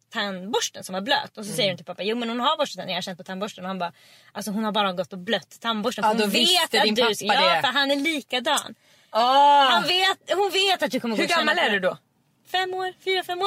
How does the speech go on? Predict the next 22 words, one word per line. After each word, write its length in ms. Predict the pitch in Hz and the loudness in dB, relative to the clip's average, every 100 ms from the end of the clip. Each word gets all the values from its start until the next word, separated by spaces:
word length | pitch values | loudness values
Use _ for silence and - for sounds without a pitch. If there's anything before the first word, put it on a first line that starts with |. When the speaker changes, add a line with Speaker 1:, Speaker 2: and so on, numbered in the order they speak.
| 427 | 2
Speaker 2:
Alltså, 200 | 269 269 311 | 0 2 0
att 80 | - | 2
som 100 | 359 - | 0 0
femåring 720 | 640 359 320 392 427 277 262 | 2 2 2 2 2 2 0
fatta 500 | 277 269 - - 226 214 | -2 -4 -8 -2 2 2
att 200 | - 220 | 2 -2
man 120 | 208 | -2
kan 240 | 208 208 | -2 -2
blöta 500 | 220 285 240 226 - | 0 2 2 0 -2
en 140 | 240 208 | -4 -2
tandborste 720 | 214 190 208 220 - 165 196 - - - _ - | -4 -2 -2 -2 -2 -2 -2 -6 -14 -20 _ -4
så 100 | 247 | -2
att 100 | 247 | 0
en 160 | 240 | 0
vuxen 480 | 240 269 - - 254 | 0 -2 -2 0 0
ska 160 | - 226 | 0 -2
tro 560 | - 294 294 220 202 - | 0 0 0 0 -2 0
att 140 | 233 | 0
man 120 | 226 | 2
har 80 | 202 | 0
borstat 220 | 190 202 | -2 -6
tänderna. 380 | 233 208 175 165 | -4 -2 -2 -2